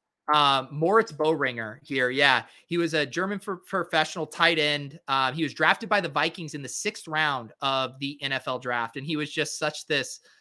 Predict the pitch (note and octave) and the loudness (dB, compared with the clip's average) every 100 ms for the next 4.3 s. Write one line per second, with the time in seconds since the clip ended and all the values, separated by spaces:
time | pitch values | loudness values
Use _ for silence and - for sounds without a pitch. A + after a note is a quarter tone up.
0 | _ D#3 C3 B2+ D3+ C#3 C#3 D#3+ D3 C3 | _ -4 -2 0 -2 0 0 0 0 -2
1 | B2+ B2+ C3+ C3 C3 D3 D#3 D#3+ D3+ D#3 | -4 -6 -4 -4 -4 -4 -4 -4 0 0
2 | D#3+ D3+ D3 - C#3 C3+ - - C3 C3+ | 0 -4 -10 -8 -8 -8 -12 -8 -6 -6
3 | - _ _ C#3+ C#3+ B2+ A#2+ - C3+ C#3 | -10 _ _ 2 2 2 -6 -8 -6 -6
4 | C3 A#2+ | -6 -8